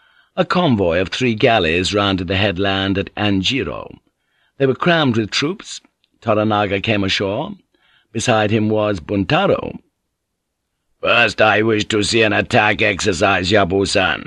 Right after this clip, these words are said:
with the original five hundred," Toranaga said. "At once." "Could it be tomorrow? That would give me time to prepare," Yabu said affably. But inwardly he was furious at the suddenness of Toranaga's arrival,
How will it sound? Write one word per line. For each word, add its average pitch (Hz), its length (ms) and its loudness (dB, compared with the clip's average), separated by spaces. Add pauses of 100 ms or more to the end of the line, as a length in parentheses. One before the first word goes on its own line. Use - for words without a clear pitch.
(160)
with 95 260 -4
the 107 140 2
original 101 560 2
five 95 280 0
hundred," 92 360 -2 (720)
Toranaga 95 520 0
said. 78 340 -4
"At 87 260 -2
once." 85 500 -4 (480)
"Could 147 160 4
it 147 120 2
be 147 160 4
tomorrow? 139 500 2 (400)
That 127 160 2
would 123 160 0
give 127 140 2
me 123 100 0
time 123 260 2
to 113 120 2
prepare," 107 480 0 (800)
Yabu 92 380 0
said 87 280 -2
affably. 90 720 -6 (840)
But 147 120 -4
inwardly 135 420 2
he 123 80 2
was 120 160 0
furious 98 600 0
at 101 80 -8
the 98 100 -6
suddenness 107 580 -2
of 87 120 -4
Toranaga's 104 640 -2
arrival, 101 580 -2